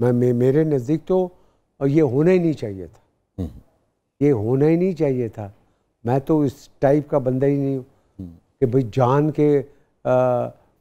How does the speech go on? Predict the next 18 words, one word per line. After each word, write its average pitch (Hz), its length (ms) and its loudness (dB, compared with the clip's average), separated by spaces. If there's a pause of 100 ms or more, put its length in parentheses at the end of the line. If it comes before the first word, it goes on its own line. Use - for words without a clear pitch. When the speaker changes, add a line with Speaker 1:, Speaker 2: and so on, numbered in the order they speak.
Speaker 1:
अपना 127 560 -2 (100)
घर 120 220 0
को 131 160 -2
तोड़ 131 320 0
के 131 240 -2
मैं 123 160 -2
कहीं 123 220 0
और 120 180 0
करूँ। 107 300 -12
मेरी 151 680 0 (140)
जो 147 180 -4
दूसरी 165 360 0
शादी 131 320 0
थी 151 200 -10 (300)
वो 147 60 0
तीन 147 240 0
साल 120 220 -2
थी, 113 180 -18